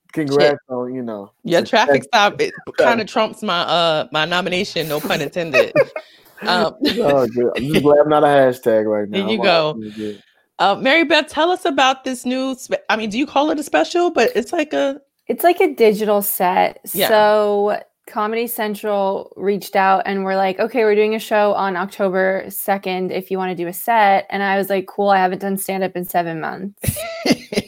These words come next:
Speaker 3: So let me just brush up a tight five real quick. So I did a few outdoor shows before to kind of prepare and, and, um, get over my stage fright that I've, I've developed in the last few months, but it was actually super fun. So the sets are short. They're only, like,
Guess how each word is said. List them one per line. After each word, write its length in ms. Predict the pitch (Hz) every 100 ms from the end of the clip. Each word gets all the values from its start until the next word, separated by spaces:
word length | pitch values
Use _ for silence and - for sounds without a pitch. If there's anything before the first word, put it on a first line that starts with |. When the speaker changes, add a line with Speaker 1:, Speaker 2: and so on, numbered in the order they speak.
| _ 185
Speaker 3:
So 260 | - - 202
let 200 | 202 196
me 180 | 220
just 300 | 214 226 196 170
brush 400 | 196 196 196 220
up 240 | 196 196 - -
a 140 | -
tight 400 | 202 - 196 -
five 320 | - 190 196 175
real 180 | 185
quick. 460 | 180 196 175 175 -
So 160 | - 208
I 100 | 208
did 140 | 240
a 40 | 247
few 180 | 247
outdoor 380 | 226 185 170 190
shows 400 | 190 190 185 175
before 440 | 180 190 190 185 180
to 60 | 180
kind 220 | 196 185
of 60 | 170
prepare 460 | 180 - 180 180
and, 320 | 175 175 170 - - - -
and, 240 | 185 180
um, 340 | 180 175 180 -
get 160 | 190 190
over 180 | 185 185
my 140 | 180
stage 440 | 185 - 180 185
fright 280 | - 185 185
that 100 | 180
I've, 360 | 175 175 175 - -
I've 180 | 185 165
developed 420 | 165 180 165 180
in 80 | 160
the 60 | 180
last 280 | 160 170
few 120 | - 180
months, 360 | 175 160 -
but 200 | - 156
it 80 | 180
was 120 | 214 220
actually 340 | 208 - 220
super 280 | 208 202 190
fun. 260 | - 165
So 140 | 175 220
the 80 | 226
sets 320 | - 240 247
are 80 | 302
short. 420 | - 208 196 170
They're 120 | 185
only, 200 | 185 196
like, 260 | 190 180